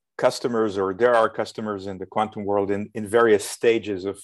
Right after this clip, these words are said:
commitment to quantum. There are obviously those who are just thinking about it. There are those who are, uh, doing various proof of concepts to see if there's a fit, if quantum really can deliver on the promise.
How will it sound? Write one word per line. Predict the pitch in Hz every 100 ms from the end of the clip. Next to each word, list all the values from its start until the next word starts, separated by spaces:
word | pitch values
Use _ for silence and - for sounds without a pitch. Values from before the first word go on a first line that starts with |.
| - -
commitment | 117 131 - 104 -
to |
quantum. | - 104 90 - 107
There | - 104
are | 120
obviously | 123 123 123 110
those | 113 113 110
who | 113
are | 107 104
just | 101 113 - -
thinking | 113 - 101
about | 95 95 95
it. | 123 226 -
There | 101
are | 95
those | 113 110 107 98
who | 117 110
are, | 101 101 98 - _ _ _ _ _ _ _
uh, | 107 107
doing | 98 110 113 107 104 95
various | 110 110 101
proof | - 123 104
of | -
concepts | 135 156 - 143 139 -
to | -
see | - 117 110 104
if | 90
there's | 101 98 90
a |
fit, | - 170 170 -
if | 107 _
quantum | 113 113 110 101
really | 107 107
can | 104 101
deliver | 98 104 95 101
on | 92
the |
promise. | - 139 143 131 -